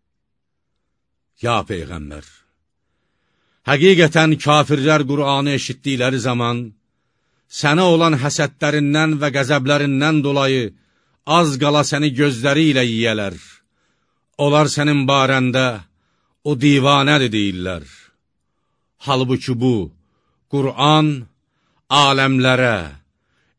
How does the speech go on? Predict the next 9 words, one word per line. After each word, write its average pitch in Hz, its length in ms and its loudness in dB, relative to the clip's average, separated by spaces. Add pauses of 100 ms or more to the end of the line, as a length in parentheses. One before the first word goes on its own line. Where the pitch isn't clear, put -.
insanlara 160 840 2
və 175 140 4
cinlərə 143 640 2 (800)
ancaq 156 640 4
bir 139 240 2 (140)
öyüd 131 400 -2
nəsihətdir. 117 840 -4 (520)
Haqqə 85 480 -2
surəsi. 60 640 -10